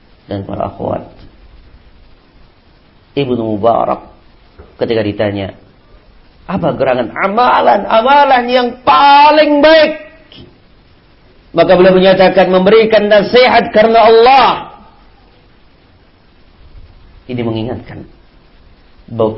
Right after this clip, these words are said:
ketika kondisi semakin menjauh, ketika umat semakin menjauh dari agama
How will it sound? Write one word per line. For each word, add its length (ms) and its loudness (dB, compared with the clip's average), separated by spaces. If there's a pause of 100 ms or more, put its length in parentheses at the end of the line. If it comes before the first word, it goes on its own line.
ketika 240 -10
kondisi 640 -10
semakin 960 -14
menjauh, 720 -4
ketika 320 -4
umat 320 -4
semakin 480 -6
menjauh 560 2
dari 240 2
agama 800 0